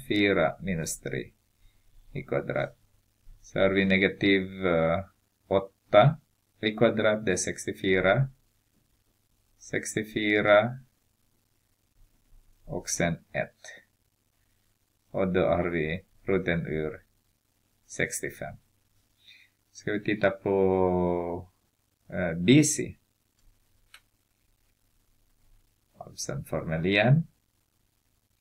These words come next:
B C. Så har vi negativ tre minus ett i kvadrat adderat med, eh, tio minus tre i kvadrat.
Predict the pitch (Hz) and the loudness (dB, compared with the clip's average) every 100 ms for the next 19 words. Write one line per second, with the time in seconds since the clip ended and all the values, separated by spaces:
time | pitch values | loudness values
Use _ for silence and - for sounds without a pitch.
0 | _ _ _ _ _ _ 95 95 104 107 | _ _ _ _ _ _ -2 2 2 2
1 | - 76 - - _ - 92 90 92 87 | -4 -4 -6 -12 _ -10 -2 0 2 0
2 | - 92 98 107 107 104 - 104 104 131 | -2 -2 0 0 -2 -6 -4 0 2 2
3 | 175 _ _ _ _ _ 101 90 85 - | 0 _ _ _ _ _ -8 -8 -6 -10
4 | - 131 - - _ - 101 113 110 107 | -8 -8 -8 -20 _ -14 -2 0 2 4
5 | 123 135 _ - - 92 90 85 82 - | 4 2 _ -14 -4 0 2 2 0 -4
6 | 80 69 82 _ _ - _ _ _ _ | -6 -6 -10 _ _ -20 _ _ _ _
7 | _ _ _ - 85 78 78 _ - 117 | _ _ _ -14 -8 -8 -10 _ 0 2
8 | 113 101 76 - - - 98 90 80 - | 2 2 0 -4 -14 -14 -8 -6 -6 -8
9 | - - - 131 _ _ _ - - _ | -8 -10 -10 -14 _ _ _ -20 -20 _
10 | _ - - - 64 - - | _ -20 -16 -12 -12 -14 -20